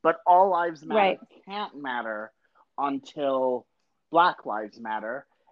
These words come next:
Speaker 1: And it makes sense because Black lives have been subjugated to, uh, racism, discrimination, and abuse from police. And if you ignore that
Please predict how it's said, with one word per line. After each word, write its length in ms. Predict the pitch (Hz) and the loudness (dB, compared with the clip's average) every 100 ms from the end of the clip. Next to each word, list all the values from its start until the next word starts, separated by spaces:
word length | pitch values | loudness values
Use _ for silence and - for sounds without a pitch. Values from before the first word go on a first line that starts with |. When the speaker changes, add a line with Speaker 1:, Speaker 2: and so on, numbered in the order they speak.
| - | -4
Speaker 1:
And 240 | 185 202 196 | -2 -2 -4
it 100 | 202 | -4
makes 260 | 202 190 - | -4 -6 -6
sense 320 | 294 302 - | -6 -6 -4
because 240 | 175 170 147 165 | -2 -2 -4 0
Black 280 | 156 156 | 2 2
lives 360 | 208 190 196 190 | 0 2 0 -2
have 280 | 175 160 143 | -2 -2 -2
been 240 | 151 151 | -4 -4
subjugated 760 | 147 151 151 147 139 135 143 143 - | -4 -4 -4 -4 0 0 0 -4 -6
to, 300 | 135 120 120 _ _ - - | -2 0 -2 _ _ -18 -2
uh, 180 | 110 90 | -2 -2
racism, 640 | 107 143 - 170 165 123 | 0 0 0 -4 -2 -2
discrimination, 800 | 107 - 113 135 170 - 175 160 | -4 -2 2 4 4 4 0 0
and 300 | - 120 110 | -2 -2 -2
abuse 340 | 101 120 127 | -2 -2 -2
from 180 | - 113 | -2 -6
police. 640 | - 120 160 190 180 - - - - - - | 0 4 4 4 0 -12 -14 -20 -18 -4 4
And 400 | 156 147 147 - _ _ - | 6 6 0 -4 _ _ -2
if 240 | 165 151 147 | 0 0 -2
you 680 | 156 190 214 220 214 185 - - | -2 2 4 4 2 0 -4 -2
ignore 760 | 160 131 147 151 156 175 208 202 | 0 2 0 2 4 6 8 6
that 440 | 151 123 113 113 | 4 2 4 2